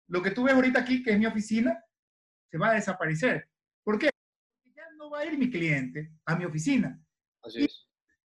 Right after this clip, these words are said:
Speaker 1: va a ser muy común la informalidad. Cuando hablo de la informalidad, es que no vas a necesitar un espacio físico para demostrar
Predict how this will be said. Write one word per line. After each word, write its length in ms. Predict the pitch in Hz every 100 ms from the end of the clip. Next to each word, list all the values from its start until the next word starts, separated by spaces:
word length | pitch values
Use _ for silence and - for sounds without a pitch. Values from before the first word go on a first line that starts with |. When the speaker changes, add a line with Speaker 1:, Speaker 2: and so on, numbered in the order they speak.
| _ 156
Speaker 1:
va 100 | 285
a 40 |
ser 180 | 277 277
muy 160 | 285
común 340 | - 254 262 269
la 120 | 247
informalidad. 1080 | 226 208 220 214 190 180 175 214 240 - - _ _ _ _
Cuando 240 | 160 151
hablo 140 | 165 240
de 80 | 269
la 60 |
informalidad, 720 | 262 254 233 220 208 202 208 - _
es 100 | -
que 140 | 214 247
no 300 | 220 285 359
vas 140 | 349
a 160 | 262 262
necesitar 960 | 226 202 196 202 190 285 202 196 - _ -
un 120 | 208
espacio 480 | 247 - 277 277 262
físico 480 | 254 254 302 302 277
para 220 | 220 185
demostrar 840 | 175 165 156 - 254 247 254 -